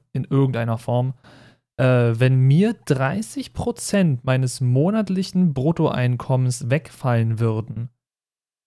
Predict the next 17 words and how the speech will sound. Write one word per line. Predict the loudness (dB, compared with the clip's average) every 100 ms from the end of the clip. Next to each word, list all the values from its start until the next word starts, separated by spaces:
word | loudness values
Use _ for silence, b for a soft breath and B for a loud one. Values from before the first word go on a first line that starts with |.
| _
dann | -2 2
müsste | 4 2 0 -4
ich | -4
wahrscheinlich | -4 0 0 2 0 -4 -4
im | -4 -4
aktuellen | -12 -6 -4 -2 -2 -4
Stand, | -4 -4 -2 -4
so | -2 0 2 2
wie | 0 -2 -4 -8
mein | 0 2 4
Lebensstandard | 4 2 0 0 2 2 2
geworden | 0 0 0 0
ist, | -2 -4 -10 b b _ _ 0
auch | 2 2 2
gucken, | 0 2 2 2 0 -2
dass | -2 -2
ich | -4